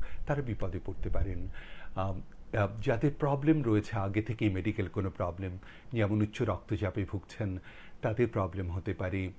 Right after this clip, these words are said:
যারা কিডনি সমস্যা রয়েছে, আহ, হাইপারটেনশন বা, আহ, এই জাতীয় কোনো সমস্যা রয়েছে, কার্ডিয়াক কোনো প্রবলেম রয়েছে,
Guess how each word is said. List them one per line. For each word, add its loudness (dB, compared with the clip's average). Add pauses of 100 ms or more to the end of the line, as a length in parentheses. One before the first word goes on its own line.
(440)
যারা 2 (180)
কিডনি 2
সমস্যা 0
রয়েছে, -2 (500)
আহ, 0 (240)
হাইপারটেনশন 2 (460)
বা, 4 (160)
আহ, 0 (140)
এই 8
জাতীয় 4
কোনো 4
সমস্যা 2
রয়েছে, 2
কার্ডিয়াক 8
কোনো 2
প্রবলেম -2
রয়েছে, -4